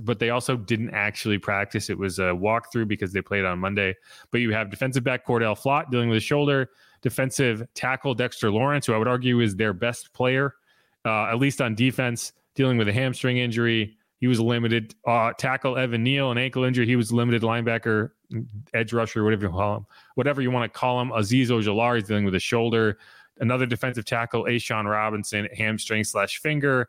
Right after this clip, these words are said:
And then wide receiver Paris Campbell. He's dealing with a knee, but he was a full participant. That's where you are. You, you're, you're dealing with that. Um, I don't have major concerns about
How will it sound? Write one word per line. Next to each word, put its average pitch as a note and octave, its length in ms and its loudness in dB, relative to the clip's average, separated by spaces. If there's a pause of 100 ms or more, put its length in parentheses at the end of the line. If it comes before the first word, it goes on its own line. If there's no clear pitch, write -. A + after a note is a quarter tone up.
(280)
And A#2+ 120 2
then A#2+ 140 2
wide A#2+ 240 0
receiver A2+ 320 2
Paris A2 360 -2
Campbell. A2+ 680 0
He's A#2 120 0
dealing B2+ 200 2
with A#2+ 100 4
a A2+ 60 4
knee, A#2+ 180 2
but A#2 80 2
he A2+ 100 4
was A2 120 2
a G2+ 40 -2
full G2+ 200 -2
participant. - 480 -8 (440)
That's B2 220 -2
where A#2 120 0
you G2+ 140 0
are. G2 240 -6
You, A#2+ 140 0
you're, A#2 240 -2
you're B2 180 0
dealing C3+ 240 0
with B2 120 -2
that. B2 240 -2 (360)
Um, A#2 400 -2
I A#2+ 100 0
don't D3+ 280 -2
have C3 400 -2 (100)
major C#3 520 2
concerns C3+ 540 0
about B2 600 -2